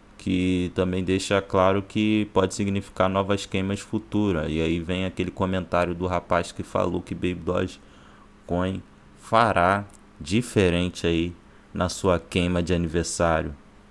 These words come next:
que eu acredito que seja no mês seis ou mês sete. Quando o assunto é B N B Chain, tá aí o, a Baby Dogecoin, né, a ala, assim como o Shiba Inu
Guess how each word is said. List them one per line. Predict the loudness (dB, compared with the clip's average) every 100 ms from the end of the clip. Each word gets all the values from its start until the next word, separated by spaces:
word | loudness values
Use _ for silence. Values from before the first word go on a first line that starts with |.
| -10
que | -2
eu |
acredito | -2 0 0 0 -2 -4
que | -4
seja | -2 0
no | -2
mês | -2 -2
seis | -2 -2 -2
ou | -2
mês | -2 -4
sete. | -2 -2 -2 -6 -18 -14
Quando | -4 -2 2
o |
assunto | 0 0 -2 -2 -2 0
é | 2 2 2 0 -4 -10 -20 -20 -20 -14
B | -2 0
N | 2
B | 0 0
Chain, | -2 -2 0 2 0 -4 -14 -20 -20 -8
tá | 2 4
aí | 4 2 -2 -6 -6
o, | -2 -2 -2 -6 -6
a | -4
Baby | -2 -2 0
Dogecoin, | 2 2 0 -2 -2 -2 -6 -8
né, | -6 -4 -4
a | -2 0 0
ala, | 0 -4 -6
assim | -4 -4 -6
como | -4 -2 -2 0 -2 -6 -14 -20 -20 -12
o | -4 0 0 -2
Shiba | -4 -2 0 2
Inu | 2 2 0 0 -2